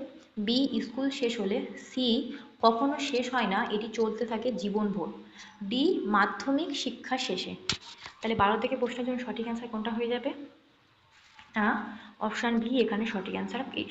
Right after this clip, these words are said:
সামাজিকরণ প্রক্রিয়াটি কখনোই শেষ হয় না, এটি চলতে থাকে জীবনভর। ইম্পর্টেন্ট পয়েন্টে বলেছে, সামাজিকরণ একটি জীবনব্যাপী প্রক্রিয়া যা জীবনের প্রতিটি ধাপে চলতে থাকে। নেক্সট প্রশ্ন দেখো,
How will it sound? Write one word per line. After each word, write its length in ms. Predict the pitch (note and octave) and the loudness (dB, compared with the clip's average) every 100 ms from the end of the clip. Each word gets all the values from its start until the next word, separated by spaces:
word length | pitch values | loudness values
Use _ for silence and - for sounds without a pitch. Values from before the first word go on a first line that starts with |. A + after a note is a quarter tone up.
| - | -2
সামাজিকরণ 520 | G3+ A3+ A#3 A#3+ A#3+ | 0 0 0 2 2
প্রক্রিয়াটি 460 | A3 - G#3+ G#3 A3 | 0 -2 -2 -2 -2
কখনোই 320 | F#3+ G3+ A3+ | -2 -2 -2
শেষ 260 | A3 G3 G3 | -4 -4 -4
হয় 120 | F3+ | -4
না, 200 | G#3+ - - - - | -6 -8 -12 -10 -4
এটি 140 | G#3+ | -4
চলতে 380 | B3 A3 G#3 A#3 | 2 4 6 4
থাকে 240 | A3+ A3+ | 0 0
জীবনভর। 520 | C#4 C#4 G3 G3 F3+ D#3 - - - - | 0 2 2 2 0 -4 -8 -12 -12 -2
ইম্পর্টেন্ট 440 | A3+ A3+ B3 D4+ | 2 4 2 2
পয়েন্টে 260 | D4+ C#4+ C#4+ | 2 2 2
বলেছে, 440 | C4 A#3+ A3+ G#3+ | 2 2 2 0
সামাজিকরণ 680 | B3 - G#3+ A#3+ - C#4+ D4 | -2 -2 -2 -2 -2 -2 0
একটি 500 | C#4 C#4+ A#3 D4+ - - - | -2 -4 -4 -4 -4 -12 -6
জীবনব্যাপী 640 | G3+ A3 B3+ D4+ C#4 A#3+ A#3 | 0 2 2 2 2 2 0
প্রক্রিয়া 520 | G3+ G3+ G3 G3 D4 - | -4 -4 -4 -4 -4 -4
যা 220 | G3+ F#3+ F#3 | 0 2 2
জীবনের 360 | A3 A#3+ C4 C#4 | 0 0 0 0
প্রতিটি 360 | A3+ G#3+ A#3+ B3+ | 0 0 -2 -4
ধাপে 380 | - F#3 C#4+ E4+ | -2 -2 -2 -2
চলতে 300 | G#3+ F#3 F3+ | 0 0 -2
থাকে। 240 | - F3 - - _ _ _ _ _ - - G#3 | -6 8 8 8 _ _ _ _ _ -20 -16 -10
নেক্সট 220 | G#3 - | -10 -8
প্রশ্ন 260 | G3+ G#3 G3+ | -8 -6 -8
দেখো, 260 | G3+ B3 | -8 -10